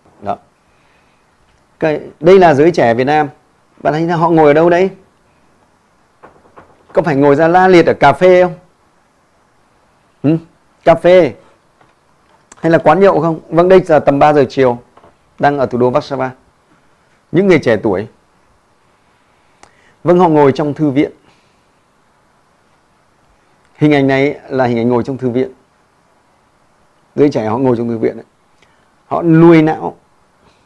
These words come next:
bằng thông tin. Họ nuôi não bằng kiến thức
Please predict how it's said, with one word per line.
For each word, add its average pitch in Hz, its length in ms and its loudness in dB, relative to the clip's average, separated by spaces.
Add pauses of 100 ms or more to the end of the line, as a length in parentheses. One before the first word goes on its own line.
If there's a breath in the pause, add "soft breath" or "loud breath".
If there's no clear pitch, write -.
(180)
bằng 123 220 -6
thông 135 200 -8
tin. 135 220 -2 (1160 soft breath)
Họ 135 180 0
nuôi 147 240 2
não 139 140 -2
bằng 127 140 -2
kiến 160 340 2
thức 202 180 -8